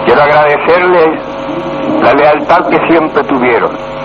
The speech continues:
la confianza que depositaron en un hombre que solo fue intérprete de grandes anhelos de justicia, que empeñó su palabra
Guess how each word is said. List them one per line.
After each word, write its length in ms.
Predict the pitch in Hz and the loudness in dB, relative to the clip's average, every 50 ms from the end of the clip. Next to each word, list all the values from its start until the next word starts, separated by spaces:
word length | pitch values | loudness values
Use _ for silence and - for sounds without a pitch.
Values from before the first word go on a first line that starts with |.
| - - - - - - - - - - - - - - - 104 107 107 - - - - | -10 -10 -10 -10 -10 -10 -8 -8 -6 -6 -6 -6 -6 -4 -4 -2 -2 -4 -4 -6 -4 -2
la 80 | - - | 0 0
confianza 680 | - 151 151 156 151 170 175 180 185 185 180 - - - | 2 2 2 2 2 2 2 2 2 2 2 2 0 2
que 160 | 170 170 170 170 | 2 2 2 2
depositaron 720 | 165 160 160 165 165 - 156 147 156 175 185 190 180 175 | 2 2 2 0 0 0 0 0 2 2 2 2 2 2
en 60 | 170 165 | 2 2
un 160 | 165 165 170 | 2 2 4
hombre 420 | 170 185 190 190 180 180 185 175 - - - - - - - - 165 - - - - - - - - - - - - - - - - - | 4 4 2 2 0 0 -2 -2 -4 -6 -10 -12 -12 -12 -10 -10 -10 -10 -10 -10 -10 -10 -10 -10 -10 -10 -10 -10 -10 -10 -8 -8 -6 -4
que 80 | - - - | -2 0 2
solo 220 | - - - - - - | 4 4 4 4 2 2
fue 160 | - 170 175 | 0 0 0
intérprete 680 | 165 160 160 - 170 175 165 156 - - 156 - - 147 147 143 131 123 - - - - - - - - - - - - - - | 0 -2 -2 -2 -2 -2 0 -2 -2 -2 -4 -2 0 0 0 0 0 -4 -8 -12 -12 -10 -10 -10 -10 -10 -10 -10 -10 -8 -4 -2
de 80 | - | 0
grandes 400 | 120 139 156 156 156 156 151 147 151 - 147 | 2 4 4 4 2 2 2 0 2 2 2
anhelos 320 | 147 147 151 147 143 135 | 2 2 2 2 2 2
de 100 | 135 143 - | 2 0 0
justicia, 680 | - 147 131 - - - 143 143 123 - - - - - - - - - - - - 139 135 139 139 - - - - - - - - - - - - - - - - 107 107 - - 262 262 302 339 339 - - - - - - - - - - 285 - - - - - - - | 0 -2 -4 -4 -4 -2 0 0 0 -2 -2 -2 -4 -4 -4 -8 -10 -10 -10 -10 -8 -8 -8 -10 -10 -10 -10 -10 -10 -10 -10 -10 -10 -8 -8 -8 -10 -10 -10 -10 -8 -8 -8 -6 -6 -4 -4 -4 -4 -4 -6 -6 -8 -8 -8 -8 -8 -8 -8 -8 -8 -8 -8 -8 -8 -8 -4 -2
que 60 | 120 123 | 0 0
empeñó 360 | 139 139 - - 156 165 180 190 190 190 | 0 0 0 0 2 2 2 2 2 0
su 80 | 190 - | 2 2
palabra 680 | 220 220 - - 190 196 190 190 190 202 190 - | 2 4 4 4 4 4 4 4 2 2 2 0